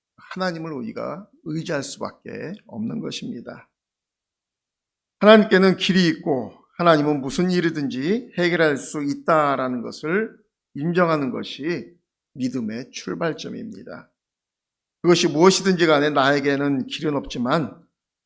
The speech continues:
하나님께서는 늘 길이 있고 가능성이 있고 열려 있다라는 것을 우리가 인정하는 것이 중요합니다. 이 열왕기하 사 장을 보면 한 여인이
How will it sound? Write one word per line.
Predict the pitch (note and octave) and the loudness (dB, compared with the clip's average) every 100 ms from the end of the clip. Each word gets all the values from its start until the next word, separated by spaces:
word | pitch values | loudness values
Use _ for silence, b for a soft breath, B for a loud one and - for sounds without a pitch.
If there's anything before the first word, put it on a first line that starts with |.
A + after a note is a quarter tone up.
| - | -2
하나님께서는 | F3+ E3+ D#3 E3 D3+ D3 | 0 0 -2 -6 -6 -6
늘 | C3+ D#3 E3 E3 | -4 0 0 -2
길이 | D#3+ D#3 D3 | -6 -10 -8
있고 | B2+ - A#2+ A#2 B2 - _ _ _ _ _ - | -10 -10 -10 -10 -12 -18 _ _ _ _ _ -14
가능성이 | B2 C3 C3+ C3 C#3 C3+ | -10 -8 -8 -8 -6 -6
있고 | A2+ - B2 A2+ A2+ _ _ _ _ _ _ _ _ | -8 -10 -10 -10 -14 _ _ _ _ _ _ _ _
열려 | B2 C3 E3 | -8 -4 -2
있다라는 | D#3 C#3+ D3 B2+ A#2 A2+ | -4 -4 -4 -2 -2 -6
것을 | A2 - | -8 -10
우리가 | B2+ A2 G#2+ A#2 C#3+ A2+ _ - | -10 -10 -12 -12 -12 -14 _ -16
인정하는 | D3 D#3+ F3 D3+ B2+ A2+ | -12 -6 -4 -4 -8 -10
것이 | G2 - C#3 G3+ - - _ _ _ _ _ _ | -12 -14 -8 -8 -8 -14 _ _ _ _ _ _
중요합니다. | B2+ B2 A#2+ A#2 - G#2 G#2+ _ _ _ _ _ _ _ | -8 -4 -4 -6 -8 -12 -16 _ _ _ _ _ _ _
이 | F3 | 4
열왕기하 | E3 F3+ F3 F3 | 8 8 8 6
사 | E3+ F3+ F3+ | 6 6 6
장을 | F#3 F#3 | 6 4
보면 | E3+ D3 C#3+ B2+ | 4 2 0 -2
한 | - F#3 | -2 0
여인이 | C#3 C#3+ C#3 A2+ G#2+ E3+ A#3 | 2 4 2 0 -2 -2 -4